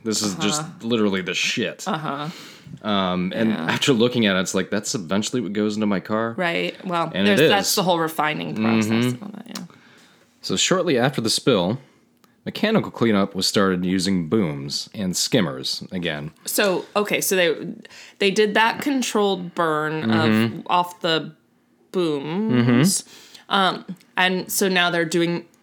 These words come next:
Speaker 2: doing more with the booms, but it's just to remove the oil, not to
Speaker 1: Well, it's, it's to
Speaker 2: ignite it.
Speaker 1: contain it
Speaker 2: Okay.
Speaker 1: for, for the burn.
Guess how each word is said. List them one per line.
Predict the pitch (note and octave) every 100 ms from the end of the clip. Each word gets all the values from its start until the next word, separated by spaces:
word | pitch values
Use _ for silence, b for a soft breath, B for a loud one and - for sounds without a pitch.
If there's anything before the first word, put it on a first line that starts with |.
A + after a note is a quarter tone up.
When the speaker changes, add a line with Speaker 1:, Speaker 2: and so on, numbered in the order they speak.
| G3
Speaker 2:
doing | G3 G3+ G3 F#3
more | G3 F#3+ F#3 F3+ E3+ -
with | F3+
the | E3+
booms, | E3+ F3 E3+ E3
but | F3+ E3
it's | D#3+ -
just | - - D#3+ - - -
to | D#3+
remove | D#3+ E3 D#3 -
the | -
oil, | D#3 D3+ D3
not | D3+ D#3 D3+ - -
to | - D3 C#3 - B B -
Speaker 1:
Well, | C3
it's, | C3+ C#3
it's | C#3+ - -
to | F#3+
Speaker 2:
ignite |
it. | G3
Speaker 1:
contain | G#3+ E3 G3 D3+
it | G#2+ A#2 -
Speaker 2:
Okay. | F#3 F3+ A2+ F3 -
Speaker 1:
for, | - A#2+ A#2 A2+ F#2
for | - A#2+ A#2
the |
burn. | G2+ G#2 D#2+ D#2 E2+